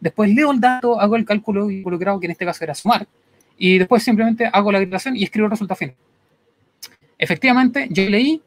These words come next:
todas las filas porque estoy pidiendo, "Oye, súmame, hay cinco mil millones de filas", ningún problema, pero súmame toda esa columna. Tengo que recorrerla.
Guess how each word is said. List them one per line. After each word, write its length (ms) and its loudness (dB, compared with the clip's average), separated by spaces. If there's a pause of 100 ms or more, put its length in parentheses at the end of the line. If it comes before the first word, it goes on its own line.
todas 180 0
las 80 -8
filas 280 -2
porque 380 -10
estoy 240 -4
pidiendo, 260 -2
"Oye, 160 0
súmame, 440 -2 (840)
hay 140 0
cinco 260 0
mil 140 2
millones 260 0
de 60 -2
filas", 200 -8
ningún 240 0
problema, 300 -2
pero 140 -6
súmame 340 0
toda 180 -2
esa 120 -6
columna. 340 -2 (680)
Tengo 160 2
que 80 2
recorrerla. 440 -2